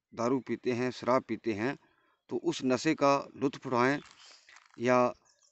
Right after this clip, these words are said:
और ये सबसे बड़ी चीज़ है कि आपको as a मेडिसिन काम करेगी। आपके अंदर जैसे कोई तनाव है, किसी भी प्रकार का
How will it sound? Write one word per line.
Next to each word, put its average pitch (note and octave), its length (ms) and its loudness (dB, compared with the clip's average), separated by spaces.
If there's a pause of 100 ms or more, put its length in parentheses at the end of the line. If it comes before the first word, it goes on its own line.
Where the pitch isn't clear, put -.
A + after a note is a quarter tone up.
(440)
और F3+ 120 0
ये E3 200 2
सबसे G#3+ 300 -2
बड़ी D#3+ 180 4
चीज़ C3+ 240 4
है C#3+ 60 0
कि D#3+ 240 0
आपको C3 440 0 (100)
as C3 240 0
a D3 180 0 (440)
मेडिसिन F3+ 420 4
काम B2 240 4
करेगी। F#2+ 460 -4 (400)
आपके D#3+ 380 2
अंदर C3+ 420 -2 (840)
जैसे B2+ 340 0
कोई C3+ 180 0
तनाव C3 460 2
है, B2 260 -2 (1120)
किसी E3+ 240 0
भी A3 100 2
प्रकार C3 380 0
का B2+ 360 0